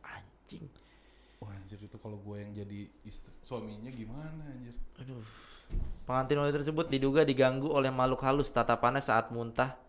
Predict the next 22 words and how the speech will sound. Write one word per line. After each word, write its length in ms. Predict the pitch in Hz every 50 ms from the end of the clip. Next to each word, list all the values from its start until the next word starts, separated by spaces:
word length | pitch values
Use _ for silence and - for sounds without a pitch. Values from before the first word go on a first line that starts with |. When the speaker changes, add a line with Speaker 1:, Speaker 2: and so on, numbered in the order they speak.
| _ _ _ _
Speaker 1:
menjadi 280 | - 120 120 117 113 117
sorotan. 580 | 113 120 117 113 113 117 117 - 117 107 95 95
Sang 240 | - - 113 110 110
pengantin 440 | 110 113 113 113 113 113 - 135
terlihat 400 | 127 131 123 113 117 127 127 127 -
melihat 320 | 123 120 117 117 113 110
ke 120 | - - 104
atas 500 | 107 107 - - 123 117 - - - - - - - - - - - - - - _ _ _ -
dan 160 | 123 127 127
ke 80 | 127 -
belakang 480 | 120 113 113 110 110 - 123 113 110
yang 80 | 107 104
membuat 400 | 107 107 104 104 107 117 113 117
warganet 400 | 110 107 104 107 104 110 120 -
merinding. 540 | - 113 113 110 107 110 110 110 104 104 - - -
Anjing. 560 | 104 107 110 110 113 110 107 101 98 98 98 95 - _ _ _ _ _ _ _ _ _ _ _ _ _ _ _ _ - - _
Rekaman 400 | - 123 131 131 139 147 147 139
video 160 | 156 147 156
momen 380 | 151 147 147 147 151 147 147 143
nafa-, 480 | 139 139 139 143 - - 151 143 143 -
naas 300 | - 135 131 135 139 -
tersebut 480 | - 143 - - 139 135 151 170 165